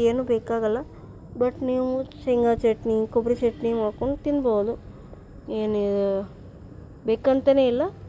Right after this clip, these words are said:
but ಇದ್ರೆ ಮಾಡ್ಕೊ-, ತಿನ್ಬೋದು, ಏನು ಪ್ರಾಬ್ಲಮ್ ಇಲ್ಲ. ರುಚಿಯಾಗಿರುತ್ತೆ. ಈರುಳ್ಳಿ ಅದೆಲ್ಲ ಹಾಕಿರ್ತೀವಂತ ಏನು ಮಾಡ್ಕೊಡದೇ ಇದ್ರೆ ಏನು ಪ್ರಾಬ್ಲಮ್ ಇಲ್ಲ, ಏನು ಇದು ಹೋಗಲ್ಲ.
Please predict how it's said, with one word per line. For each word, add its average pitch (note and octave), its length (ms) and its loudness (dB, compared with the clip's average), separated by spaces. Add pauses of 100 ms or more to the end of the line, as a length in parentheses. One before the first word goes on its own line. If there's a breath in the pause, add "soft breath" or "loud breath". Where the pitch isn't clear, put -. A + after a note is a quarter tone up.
but E4+ 200 -4 (100)
ಇದ್ರೆ D4+ 380 2
ಮಾಡ್ಕೊ-, C4+ 540 0 (480)
ತಿನ್ಬೋದು, A3+ 420 2 (140)
ಏನು A3 100 -2
ಪ್ರಾಬ್ಲಮ್ G#3 400 0
ಇಲ್ಲ. G#3 80 -8 (1900)
ರುಚಿಯಾಗಿರುತ್ತೆ. A3 880 -2 (880)
ಈರುಳ್ಳಿ B3+ 340 6 (120)
ಅದೆಲ್ಲ A#3 260 0 (120)
ಹಾಕಿರ್ತೀವಂತ A3+ 680 -2 (760 loud breath)
ಏನು A#3 220 2
ಮಾಡ್ಕೊಡದೇ A#3 560 2
ಇದ್ರೆ B3+ 180 0 (100)
ಏನು G#3+ 180 0
ಪ್ರಾಬ್ಲಮ್ G3+ 320 0
ಇಲ್ಲ, G#3 100 -2 (260)
ಏನು G#3+ 240 -2
ಇದು G3+ 220 -2
ಹೋಗಲ್ಲ. G#3 280 -4